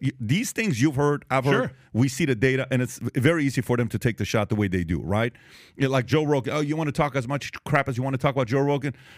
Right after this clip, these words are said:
Speaker 1: Eleven million an episode, that one, you know, data that came out with the podcast. I don't know if you remember. This was, like, a year ago, maybe nine months ago
Speaker 2: Yeah.
Speaker 1: when it came out. Everybody was silenced. "Hey, here's how much this came."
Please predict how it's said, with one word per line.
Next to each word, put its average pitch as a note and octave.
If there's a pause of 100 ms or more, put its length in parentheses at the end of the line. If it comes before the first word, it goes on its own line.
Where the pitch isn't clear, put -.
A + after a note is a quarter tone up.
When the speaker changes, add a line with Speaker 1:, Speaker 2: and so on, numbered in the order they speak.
(140)
Speaker 1:
Eleven F3
million F3
an D#3
episode, C#3
that A#2
one, C3
you B2+
know, A#2
data B2
that A2+
came B2
out A#2+
with A2+
the -
podcast. A2+
I G#2+
don't A2+
know G#2+
if -
you G#2+
remember. G#2+
This F#2
was, A2+
like, A2
a G2
year G#2+
ago, G#2
maybe G#2+
nine G#2
months A2
ago C3
Speaker 2:
Yeah. B2+
Speaker 1:
when G#2+
it G2+
came A2+
out. G2+ (420)
Everybody D3
was A2
silenced. A#2+
"Hey, D#3+
here's C#3
how D3
much B2+
this A#2
came." -